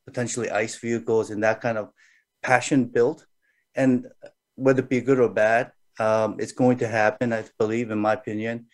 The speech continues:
And we're gonna see a shift, mentality shift, where vehicles are gonna be looked upon not just as utilities, not just as passion vehicles that we keep around in our barns and et cetera, but something, something different, something that we haven't seen thus far.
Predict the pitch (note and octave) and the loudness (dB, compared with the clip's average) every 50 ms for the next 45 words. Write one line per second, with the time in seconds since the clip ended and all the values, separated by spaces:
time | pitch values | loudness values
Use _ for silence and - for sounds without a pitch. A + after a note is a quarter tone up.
0 | _ _ _ _ _ _ - B2+ B2 B2+ C3+ C3 C#3+ C#3+ C3+ B2+ - - D#3+ D3 | _ _ _ _ _ _ -2 0 2 2 2 4 4 4 2 2 0 0 2 2
1 | C3 B2+ - - D#3 C#3+ C#3+ - - C3 B2 A#2+ B2+ C#3 C3+ D3 E3+ D#3+ C3+ A#2+ | 2 2 0 -2 -2 -2 -2 -2 -2 0 0 0 2 2 2 4 4 2 2 0
2 | - - - A#2+ A#2 - - A2+ A2+ A2+ G#2 G#2+ A#2+ B2+ D#3+ D#3+ D#3 - A2 A2 | -2 -2 -2 -4 -2 -2 -4 -2 -2 -2 -2 0 0 2 0 0 0 2 2 2
3 | A2 A2 A#2+ A2+ A2 G#2+ A2+ A#2 A#2 A2 G#2+ A2+ A2 G#2+ A2+ A2 - A2 - - | 2 2 0 0 -2 -2 -2 -4 -6 -4 -4 -4 -4 -2 -4 -6 -6 -10 -14 -10
4 | A2+ G#2+ G#2+ G#2+ G#2 G#2 A#2 C3 C3 - - C3+ B2 - A2 G2+ G2+ F#2+ - G#2 | -6 -4 -4 -2 0 2 4 4 2 2 -2 -6 -6 -6 -8 -8 -10 -10 -10 -16
5 | G2 - - A2 G#2 G2+ G2+ F#2+ G2+ G2+ G2 - _ _ _ _ _ _ _ _ | -12 -8 -6 -4 -4 -4 -6 -8 -8 -14 -16 -18 _ _ _ _ _ _ _ _
6 | - C3+ C#3 C#3+ C#3+ - D3 B2 - - - A#2 A2 G#2+ - - _ _ - B2+ | 0 2 2 2 2 2 0 0 0 0 0 0 0 0 -4 -8 _ _ -4 -2
7 | A#2+ A#2 - C#3+ B2+ A2 A2 A#2 A2+ A2+ A#2+ A#2 G#2+ A#2 A2 G#2 G#2+ G2 - - | -2 -2 0 0 -2 0 0 -2 -2 -2 -2 -4 -4 -4 -6 -6 -8 -10 -8 -8
8 | B2+ B2+ A#2 G#2+ A2 A2 A2+ A2+ A2+ A2+ A2 - _ - A#2 A2+ A2 G#2 F#2+ G2 | -6 -4 -4 -4 -2 -2 -4 -4 -4 -6 -10 -12 _ -8 -6 -4 -4 -4 -4 -2
9 | G#2 G#2+ A2+ A2 A2+ A2+ G#2 A2+ G#2+ G#2 G#2+ G2+ - - C#3+ C#3+ C3+ A#2+ G#2+ A2 | -2 -2 0 0 -2 -4 -6 -6 -8 -8 -8 -8 -4 0 2 2 4 4 2 2
10 | C3 - - _ _ _ _ _ _ _ _ _ _ - B2 A#2 A#2 A2+ A#2 - | 0 -2 -6 _ _ _ _ _ _ _ _ _ _ 2 4 4 4 4 2 0
11 | D3 D3 C3+ D3+ C#3+ B2+ A#2+ A#2 - - - D3+ D3 C#3 B2 G#2 - C3 A#2+ - | 0 0 2 4 2 2 2 0 -4 -2 -2 0 0 0 0 0 0 0 0 -2
12 | - - - _ _ _ _ _ _ - - C#3 C3 - D3+ C3+ B2+ B2 A#2 G#2 | -6 -18 -18 _ _ _ _ _ _ -4 -2 -2 0 2 2 4 4 4 2 0
13 | A#2 A2+ B2 B2 A#2 A#2+ A2 - - A#2+ A#2 G#2+ G#2+ G#2 - - - A2 G#2+ A#2 | -2 -2 0 0 -2 -2 -4 -4 -4 -4 -2 -2 -2 -4 -6 -6 -4 -2 0 0
14 | C#3+ D3 _ | -2 -4 _